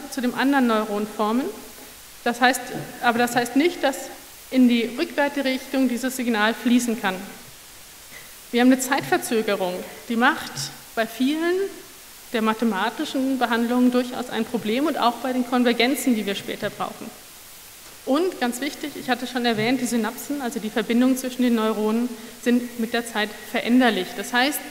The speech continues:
wenn wir als Wissenschaftlerinnen, als Wissenschaftler dieses System untersuchen, müssen wir immer davon ausgehen, dass während der Beobachtung sich das System selber die ganze Zeit ummodelliert. Die Stationaritätsannahme, die sonst eine sehr elegante ist,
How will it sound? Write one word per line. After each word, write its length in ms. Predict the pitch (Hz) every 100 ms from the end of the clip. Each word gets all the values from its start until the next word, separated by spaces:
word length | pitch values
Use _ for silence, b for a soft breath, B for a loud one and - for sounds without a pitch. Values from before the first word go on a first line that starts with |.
| - 226
wenn 240 | 240 226
wir 320 | 262 339 330
als 200 | - 254 269
Wissenschaftlerinnen, 720 | 277 294 262 254 240 240 233
als 200 | 220 240
Wissenschaftler 560 | 277 294 - 226 233 220
dieses 340 | 233 233 -
System 460 | 240 233 - 262 254
untersuchen, 580 | 254 247 269 302 254 233 B B
müssen 240 | 269 269 269
wir 140 | 240
immer 300 | 330 359 330
davon 300 | 302 294 277
ausgehen, 520 | 294 320 - 262 247
dass 260 | 247 247 208
während 360 | 233 302 320
der 120 | 285 254
Beobachtung 640 | - 269 277 277 - 285 392 - - - - -
sich 140 | 285
das 160 | 269 262
System 360 | 262 - 269
selber 460 | 262 240 262 277 262
die 120 | 233
ganze 300 | 240 254 277 -
Zeit 180 | 247 -
ummodelliert. 760 | 269 262 247 240 233 202 190 185 - - -
Die 80 |
Stationaritätsannahme, 1300 | 220 233 233 233 220 220 - 349 - 220 220 208 208 196
die 80 | 208
sonst 260 | 220 220
eine 220 | - 208 196
sehr 180 | 208
elegante 460 | 202 202 190 208 -
ist, 200 | 220